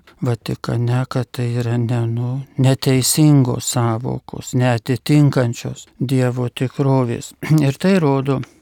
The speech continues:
galbūt tokį vienas dalykas, kad kaip svarbu tas įkultūrinimas.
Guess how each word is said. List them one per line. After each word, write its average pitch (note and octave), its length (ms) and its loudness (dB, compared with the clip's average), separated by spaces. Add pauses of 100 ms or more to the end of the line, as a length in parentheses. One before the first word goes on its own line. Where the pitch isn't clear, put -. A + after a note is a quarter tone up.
(340)
galbūt A#2+ 720 0
tokį A#2+ 400 0 (800)
vienas B2 640 0
dalykas, A#2+ 720 -2
kad A#2 200 -6 (320)
kaip D3+ 260 4
svarbu C3+ 800 2 (400)
tas C3 280 -2
įkultūrinimas. C#3 1400 2